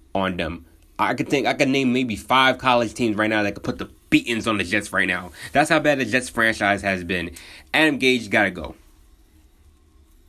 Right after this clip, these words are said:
Um, Steelers and Titans, both of them was undefeated. Steelers are the last undefeated team in the N F L right now. Salute to them. Steelers, I mean, not Steelers, Saints, Panthers. Saints get the win against the Panthers.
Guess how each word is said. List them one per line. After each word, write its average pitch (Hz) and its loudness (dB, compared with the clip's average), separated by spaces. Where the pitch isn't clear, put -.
Um, 107 0
Steelers 165 2
and 131 0
Titans, 120 2
both 139 2
of 151 -2
them 139 0
was 120 0
undefeated. 104 0
Steelers 143 2
are 117 2
the 110 0
last 107 4
undefeated 107 -2
team 104 -2
in 95 -2
the - -6
N 98 -2
F 92 -8
L 92 -2
right 87 0
now. 90 -2
Salute 127 -2
to 120 -2
them. 101 -2
Steelers, 151 2
I - -4
mean, 101 -2
not 104 -4
Steelers, 90 -6
Saints, 143 -2
Panthers. 117 -2
Saints - -2
get 107 0
the 104 0
win 113 0
against 101 -2
the 87 -16
Panthers. 123 -2